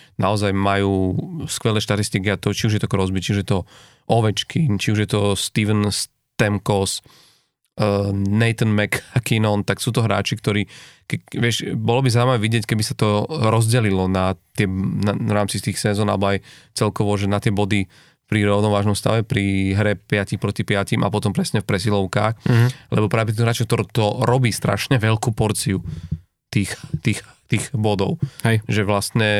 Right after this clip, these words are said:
Speaker 1: e, o, trošku inde sa dostávaš do porovnania práve pri tej hre piatich na piatich,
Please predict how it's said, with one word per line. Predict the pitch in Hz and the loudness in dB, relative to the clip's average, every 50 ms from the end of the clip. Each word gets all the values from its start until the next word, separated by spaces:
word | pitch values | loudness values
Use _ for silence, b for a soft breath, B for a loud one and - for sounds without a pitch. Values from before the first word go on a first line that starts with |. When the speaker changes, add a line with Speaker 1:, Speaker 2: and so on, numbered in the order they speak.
| 104 104 104 107 | 2 0 0 0
Speaker 1:
e, | - - - - 139 - - - - 196 151 135 131 131 - - - | -2 -4 -4 -6 -6 -6 -6 -6 -8 -10 -10 -10 -10 -10 -10 -8 -6
o, | 135 135 120 113 - - - 127 127 - - | -4 -2 -2 -2 -2 -4 -6 -8 -10 -10 -6
trošku | - - 113 - - 123 | -4 -4 -4 -2 0 0
inde | 120 117 117 | 2 2 0
sa | 113 - 113 | 0 0 0
dostávaš | 107 107 107 - 120 110 107 104 - - | 0 0 -2 -2 -2 -2 -2 -2 -2 -2
do | - 117 110 107 113 | -2 -2 0 0 0
porovnania | 101 - 117 117 107 107 107 104 104 101 | 0 0 0 0 0 0 0 0 0 -2
práve | 98 - 110 107 104 | -2 -2 -2 -2 -2
pri | - - - | -2 -4 -4
tej | 104 104 | -2 -2
hre | 101 107 104 101 | 0 -2 -2 -4
piatich | - - - 104 101 - - 110 | -4 -4 -4 -2 -2 -2 -4 -2
na | 104 104 101 | -2 -2 -2
piatich, | - - 107 107 107 - 117 113 - | -2 -2 -4 -4 -2 -4 -4 -6 -6